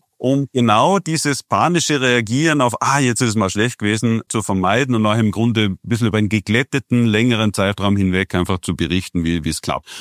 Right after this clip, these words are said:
Und wenn ihr Sorge habt, ihr könnt's jederzeit sofort auch wieder stündlich zugreifen.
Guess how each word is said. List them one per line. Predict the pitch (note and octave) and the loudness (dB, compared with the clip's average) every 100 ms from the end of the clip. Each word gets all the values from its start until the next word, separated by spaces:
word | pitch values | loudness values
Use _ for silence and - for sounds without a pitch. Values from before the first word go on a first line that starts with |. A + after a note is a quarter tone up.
| - | -2
Und | G2+ | 2
wenn | B2+ | 4
ihr | C#3 | 4
Sorge | A2+ B2 E3 D3 | 2 0 2 0
habt, | - | 0
ihr | B2 | -2
könnt's | - G#2+ | 0 0
jederzeit | G#2 C#3+ D3+ - A#2 A2 | 2 2 2 0 -2 0
sofort | A2+ A2 | -2 0
auch | G2 | -2
wieder | F#2+ E2 - _ _ | -2 -4 -8 _ _
stündlich | - G#2 F2+ C#2+ | -2 0 0 -4
zugreifen. | - D2 - - | -6 -8 -10 -12